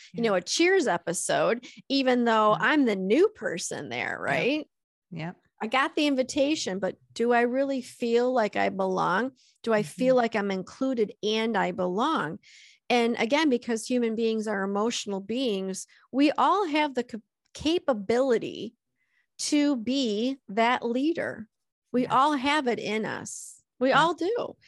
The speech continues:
Speaker 2: It's a
Speaker 1: Yeah.
Speaker 2: matter of a m-, multiple of things, right? Do we do it? Do we not do it? You know, what's it gonna look like for me in the workplace?
Speaker 1: Yeah.
Speaker 2: And I really do challenge leaders, um, because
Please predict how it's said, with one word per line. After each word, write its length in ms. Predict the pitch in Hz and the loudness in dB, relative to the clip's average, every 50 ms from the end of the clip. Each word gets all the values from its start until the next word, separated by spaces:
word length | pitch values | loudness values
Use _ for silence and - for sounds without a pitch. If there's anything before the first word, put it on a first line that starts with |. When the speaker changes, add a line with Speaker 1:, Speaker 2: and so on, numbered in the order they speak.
| - _ _ _ | -20 _ _ _
Speaker 2:
It's 240 | - 240 247 247 - | 2 2 2 2 0
a 40 | 247 | 0
Speaker 1:
Yeah. 60 | 240 | 0
Speaker 2:
matter 420 | 240 233 226 233 233 233 220 208 202 | 2 2 2 2 2 2 2 2 2
of 260 | 196 196 202 208 - - - | 2 2 2 0 -4 -6 -6
a 20 | |
m-, 320 | 175 180 185 190 185 - _ - | -4 -4 -4 -4 -6 -8 _ -10
multiple 720 | 190 196 196 202 226 302 349 339 - 220 - 165 - 104 | -8 -2 2 2 4 4 2 0 -4 -10 -8 -8 -8 -8
of 100 | - - | -10 -10
things, 500 | - - - 110 120 202 240 240 - - | -12 -10 -8 -6 -4 -4 -4 -4 -6 -6
right? 300 | - 120 156 226 - - - - _ _ _ | -4 -2 -2 -2 -2 -6 -10 -20 _ _ _
Do 160 | - 190 185 | -2 0 0
we 140 | 175 180 170 | 0 0 -2
do 220 | 165 - 196 214 | -2 0 4 4
it? 160 | 247 262 254 - | 4 4 2 -2
Do 100 | - - | -8 -10
we 120 | - 127 147 | -8 -8 -6
not 320 | 165 180 196 202 - - - | -4 -2 -2 -2 -4 -6 -6
do 180 | 226 220 220 | -4 -2 0
it? 260 | 214 214 214 214 - _ _ _ _ _ _ _ _ | 0 0 -2 -4 -6 _ _ _ _ _ _ _ _
You 100 | - 226 | -4 -2
know, 160 | 202 190 180 - | 0 0 0 -2
what's 360 | - 196 202 208 196 - - | -4 -4 -4 -4 -4 -4 -6
it 60 | 202 | -6
gonna 180 | - 202 196 196 | -4 -4 -4 -2
look 220 | 196 196 190 _ | -4 -4 -4 _
like 180 | - 196 185 - | -4 -4 -4 -4
for 160 | - - 196 | -6 -6 -4
me 220 | 190 190 196 196 190 | -4 -2 -2 -2 -2
in 120 | 185 180 | -4 -4
the 100 | 175 180 | -4 -4
workplace? 960 | 190 214 240 247 233 233 _ - 247 240 233 226 220 220 220 214 - - - _ _ _ _ _ _ _ _ - | -2 0 0 0 0 -2 _ -8 -4 -2 0 2 2 2 0 0 -4 -8 -12 _ _ _ _ _ _ _ _ -20
Speaker 1:
Yeah. 80 | 185 - _ 175 - _ _ _ _ _ _ _ _ - - _ | -20 -20 _ -20 -20 _ _ _ _ _ _ _ _ -20 -16 _
Speaker 2:
And 120 | - 269 277 | -2 0 2
I 60 | 262 | 4
really 280 | 262 269 339 381 381 370 | 4 4 4 4 4 4
do 160 | 285 339 349 | 4 2 2
challenge 560 | 320 - - 277 285 311 311 285 262 240 202 | 0 0 0 0 0 2 2 0 0 0 -2
leaders, 640 | 202 196 202 220 254 220 208 190 185 185 180 - - - | -2 -2 -2 -2 -2 -2 0 0 0 -2 -4 -6 -6 -4
um, 420 | 196 196 196 196 196 196 196 196 - _ _ _ _ _ _ _ _ - | -2 0 0 0 0 -2 -4 -6 -10 _ _ _ _ _ _ _ _ -6
because 840 | 226 220 - - 240 226 208 208 208 208 202 202 202 - - - | -6 -6 -2 0 2 2 4 4 4 2 2 0 -2 -6 -8 -10